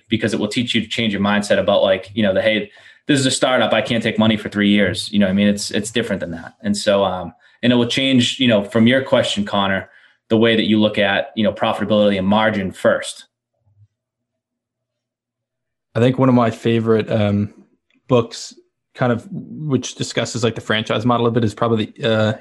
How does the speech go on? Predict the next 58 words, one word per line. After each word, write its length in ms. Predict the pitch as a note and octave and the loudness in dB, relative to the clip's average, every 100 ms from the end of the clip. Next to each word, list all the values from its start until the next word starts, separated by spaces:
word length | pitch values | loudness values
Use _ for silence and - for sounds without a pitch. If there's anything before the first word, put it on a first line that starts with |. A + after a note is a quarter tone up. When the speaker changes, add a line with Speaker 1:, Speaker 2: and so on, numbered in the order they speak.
| - | 0
Speaker 2:
E-Myth 460 | A2+ B2 C3 - - | 4 6 4 0 2
Revisited. 500 | C3 C3 C3 D3 C#3+ | 4 4 4 4 2
I 40 | C3+ | 2
don't 80 | |
know 60 | C3 | 2
if 80 | B2 | 2
you've 100 | A#2+ | 0
read 140 | A#2 | 2
that 120 | B2 C3+ | 2 2
one, 280 | C#3 D3 - _ _ - | 4 2 -2 _ _ -2
but 240 | A#2+ A2 | 0 0
it's 200 | G#2+ - - _ - | -2 -4 -16 _ 0
Speaker 1:
Well, 100 | B2 | 2
it 40 | |
was 100 | C3 | 4
a 40 | C3 | 4
recommendation 540 | C#3+ D3 C#3 D#3 D3 | 4 4 4 4 4
recently. 340 | C3 G#2+ A2+ | 4 6 4
I, 120 | G#2+ A2 | 6 4
I, 360 | G#2 A#2 G#2+ | 4 4 4
I, 140 | A2+ - | 2 2
I 80 | G#2 | 0
think 160 | A#2 B2+ | 2 2
I 40 | |
might 180 | A#2 A2 | 4 4
have 180 | A2 G#2+ | 2 2
it 80 | |
in 40 | F#2 | 4
the, 140 | G#2 | 4
uh, 260 | G2 G2 F#2+ - | 4 2 -2 0
the 120 | G#2 | 2
Amazon 720 | G#2+ G#2+ G2 G2 F#2+ F#2+ G2 _ _ _ _ _ - | 4 4 4 2 0 -2 -4 _ _ _ _ _ -6
shopping 380 | - G#2+ G#2 | -2 0 2
Speaker 2:
It's 80 | G#2 | 2
Speaker 1:
cart. 200 | F#2 F2 | 2 2
Speaker 2:
a, 40 | A#2 | 2
yeah. 300 | - - - | 2 0 -2
Speaker 1:
<laughs> 100 | D#3 E3+ | -4 0
Speaker 2:
It's, 160 | B2 A#2+ | 0 2
it's 160 | C#3 C3+ | 2 2
a 220 | G2+ - | 0 -2
wonderful 580 | - A#2 B2+ A#2+ A2+ A#2 | -2 2 4 4 4 4
one 120 | A2 | 4
in 80 | G#2+ | 4
terms 220 | B2 A2+ | 2 2
of, 100 | A2 | 2
like, 160 | G#2+ G#2+ | 0 -2
how 100 | B2 | -2
do 60 | |
you 60 | A#2 | -2
frame 340 | A2 A#2 A2 | 0 2 6
your 100 | A2 | 4
business? 500 | G#2+ A2 A2+ G#2+ - - | 4 0 2 0 -2 -4
Um, 340 | B2 A2 G#2 - - - | 0 2 2 0 -12 -6
but 360 | D3 C#3 - _ _ | -2 -2 -4 _ _
back 220 | - F#3 F#3+ | 0 0 2
to 100 | D#3 | 6
yours, 360 | D3+ A#2+ A2 | 6 6 0